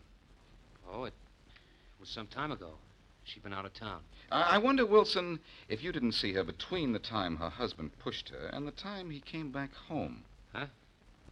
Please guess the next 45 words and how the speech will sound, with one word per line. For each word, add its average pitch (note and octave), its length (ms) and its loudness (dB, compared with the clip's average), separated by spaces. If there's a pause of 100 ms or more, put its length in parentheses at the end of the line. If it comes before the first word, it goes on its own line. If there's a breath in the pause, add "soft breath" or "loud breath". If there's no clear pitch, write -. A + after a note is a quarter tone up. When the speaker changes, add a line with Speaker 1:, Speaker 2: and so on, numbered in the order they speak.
(340)
Speaker 1:
What E3+ 80 -8
do D#3+ 60 4
you D3+ 100 10
mean? A#2+ 360 2
Speaker 2:
I B2+ 240 12
mean, D#3+ 340 6
maybe B2 340 4
Lang B2+ 440 4
only A2+ 380 2
thinks - 360 -2
he D2+ 100 -6
killed C2 280 -8
your C2 160 -8
sister. - 360 -10 (760)
He D3+ 140 8
did E3+ 180 8
push B2 160 4
her G2+ 140 4
down, A#2 560 0
and G2+ 100 -12
she A#2+ 160 0
fell B2 220 6
against A2 280 4
the G#2 60 -2
post. - 420 0 (560)
But A2 120 10
it G#2+ 160 8
didn't B2+ 260 10
kill E3+ 240 8
her. D2+ 120 4 (460)
She A2+ 120 0
was A2 100 4
killed D#3+ 300 10
later D#3+ 260 12
by C3 160 12
that B2 180 8
second C#3 360 4
blow F#2 140 6
on F2+ 80 4
the F2 60 0
side C3+ 180 8
of B2+ 40 6
the A#2+ 80 8
head. D3 280 8 (320)
Speaker 1:
Uh, C3 300 6